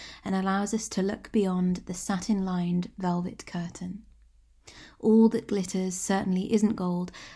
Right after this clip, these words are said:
as Coppola, aided by cinematographer Philippe Lesourd, permeates Priscilla with a subtle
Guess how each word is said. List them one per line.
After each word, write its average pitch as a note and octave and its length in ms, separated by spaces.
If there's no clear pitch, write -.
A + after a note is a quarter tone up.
as F3+ 100
Coppola, F#3 640
aided G#3 480
by F#3+ 160
cinematographer F#3 920
Philippe F#3 400
Lesourd, F#3+ 540
permeates A3 600
Priscilla F3+ 680
with F#3+ 100
a F#3 60
subtle F3+ 640